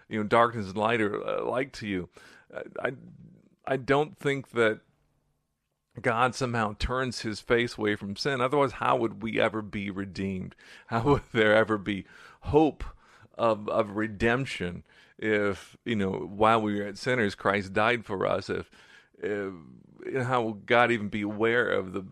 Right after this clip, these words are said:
nature of sin if he couldn't even look at us? But I,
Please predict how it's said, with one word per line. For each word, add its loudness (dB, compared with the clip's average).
nature -4
of -6
sin -6
if -6
he -10
couldn't -8
even -8
look -6
at 0
us? -10
But 2
I, -8